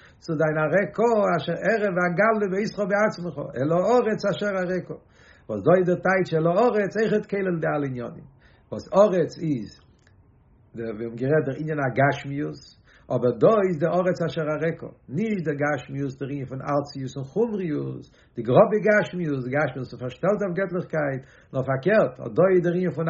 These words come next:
ארציוס, די עדלע גשמיוס. און דער גשמיוס, וואס נישט האב, הקדוש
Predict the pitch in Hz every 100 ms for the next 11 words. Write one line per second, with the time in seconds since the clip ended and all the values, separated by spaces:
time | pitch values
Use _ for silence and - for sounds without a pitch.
0 | 180 208 190 185 165 151 139 - _ _
1 | - 123 202 233 220 147 127 113 - -
2 | - - _ _ _ - 113 95 170 190
3 | 180 170 202 143 180 175 147 135 127 151
4 | 170 185 170 160 156 143 131